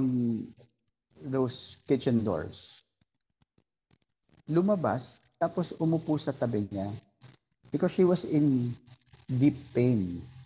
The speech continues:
dahil sa appendectomy. That was, uh, a day after she was discharged. Sabi niyang friend niya, "Ano, sama ka na sa akin?" Sabi niya, "Hindi ko kaya kasi sobrang sakit." Sabi nung friend niya,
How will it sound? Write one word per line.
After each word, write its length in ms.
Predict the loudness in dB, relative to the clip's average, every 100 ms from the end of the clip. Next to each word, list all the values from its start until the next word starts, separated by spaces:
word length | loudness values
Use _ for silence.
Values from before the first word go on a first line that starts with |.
| _ _ _ _ _ _ _ _ _
dahil 360 | 0 2 4 2
sa 160 | 0 -2
appendectomy. 760 | 0 0 0 -2 -8 -10 -10
That 80 | -6
was, 280 | -2 -4 -2
uh, 200 | -2 0
a 120 | -2
day 240 | 0 4 4
after 280 | 2 -4
she 120 | -4 -2
was 240 | -2 -4
discharged. 640 | -6 -6 -6 -10 -10 -12 -16 _ _ _ _ _ _ _ _ _ _ _ _ _ _ _ _ _ _ _ _ _ _ _ -4
Sabi 320 | -2 0 0
niyang 320 | 0 -2 -4
friend 260 | -2 0 0
niya, 180 | -4 -8 -14 -18 _ _ _ _ _ _ -6
"Ano, 240 | -2 0 0
sama 240 | 2 2
ka 160 | 4 2
na 80 | 2
sa 160 | 0
akin?" 460 | -2 -2 -2 -4 -10 -18 _ _ _ _ _ _ _ _ -10
Sabi 240 | -4 -2
niya, 100 | 0
"Hindi 200 | 2 0
ko 100 | -2
kaya 300 | -4 -2 -2
kasi 300 | -4 -4 -4 -4
sobrang 420 | -4 -4 -2 -2
sakit." 460 | -4 -8 -8 -8 -8 -14 _ _ _ _ _ _ _ -4
Sabi 240 | 0 2
nung 240 | 0 -2 -4
friend 240 | -6 -6
niya, 200 | -8